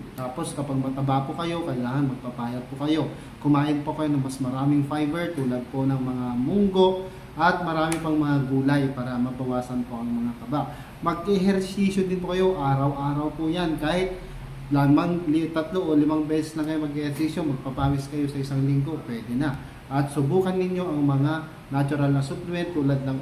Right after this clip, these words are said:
omega-three fatty acids na nagtatanggal at nagpapanormal ng triglyceride at cholesterol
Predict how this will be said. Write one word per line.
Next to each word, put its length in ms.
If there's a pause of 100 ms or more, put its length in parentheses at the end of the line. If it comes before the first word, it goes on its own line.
omega-three 460
fatty 300
acids 560 (240)
na 80
nagtatanggal 880
at 200
nagpapanormal 680
ng 240
triglyceride 680
at 160
cholesterol 640